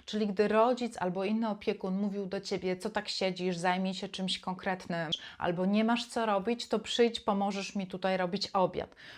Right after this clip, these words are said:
I oczywiście pewnego rodzaju, mm, zaangażowanie w obowiązki domowe, ja tego, pamiętajcie, nie neguję, absolutnie. Natomiast ja słyszę bardzo różne historie dotyczące, y, życia, ym,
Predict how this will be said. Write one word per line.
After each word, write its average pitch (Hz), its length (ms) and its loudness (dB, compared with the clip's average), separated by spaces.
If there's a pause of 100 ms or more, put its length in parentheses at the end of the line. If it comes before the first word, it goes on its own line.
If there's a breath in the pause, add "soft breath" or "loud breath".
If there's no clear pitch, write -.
(360 loud breath)
I - 100 -2
oczywiście 214 640 0
pewnego 233 500 0
rodzaju, 190 640 0 (100)
mm, 185 760 -2
zaangażowanie 196 840 2
w 208 100 -10
obowiązki 190 580 -2
domowe, 196 380 -2
ja 185 100 -2
tego, 220 220 -6
pamiętajcie, 202 580 -4
nie 214 160 -2
neguję, 262 560 2
absolutnie. - 680 0 (500 loud breath)
Natomiast 233 680 2
ja 220 220 4
słyszę 226 380 -2
bardzo 233 460 2
różne 180 280 -4
historie 165 680 -6
dotyczące, 185 840 0 (300 loud breath)
y, 170 720 2
życia, 170 760 0
ym, 165 580 -6